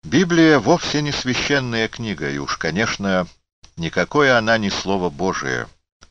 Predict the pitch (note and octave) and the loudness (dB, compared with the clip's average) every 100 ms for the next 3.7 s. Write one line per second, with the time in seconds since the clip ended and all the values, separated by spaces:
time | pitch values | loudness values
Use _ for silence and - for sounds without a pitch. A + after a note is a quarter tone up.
0 | _ - D#2 F2 - D#2 - - E2 D2+ | _ -6 -4 -4 -4 -2 -2 0 0 0
1 | - C2+ - C#2 C#2 C2 - B1 - - | -2 -8 -6 -4 -4 -6 -10 -10 -14 -20
2 | - _ _ _ - C#2+ D2 F2 E2+ E2 | -20 _ _ _ -6 -2 -2 0 -4 -4
3 | F2 D2+ B1+ - - B1+ | -6 -4 -4 -6 -10 -12